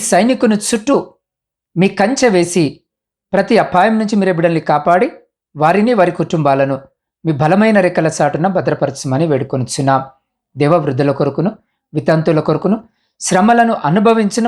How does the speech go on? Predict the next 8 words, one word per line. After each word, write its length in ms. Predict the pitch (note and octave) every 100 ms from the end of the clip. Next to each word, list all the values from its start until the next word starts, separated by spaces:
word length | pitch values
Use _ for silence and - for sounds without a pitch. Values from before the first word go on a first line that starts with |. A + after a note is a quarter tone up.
| A3
ప్రతి 160 | F3+ E3
బిడ్డ 100 | D#3+ D#3
కొరకు 200 | D3+ E3
ప్రార్థిస్తున్నాం. 640 | C#3+ B2+ C3 B2 - C#3+ C3+ - _ _ _ _ D3+
అయ్యా, 180 | D#3 - - _ _ _
బిడ్డలందరినీ 680 | C#3+ E3 E3 G3+ A3+ A#3 A#3 - _
ఈ 40 | D3+
రాత్రి 360 | D#3+ - G3+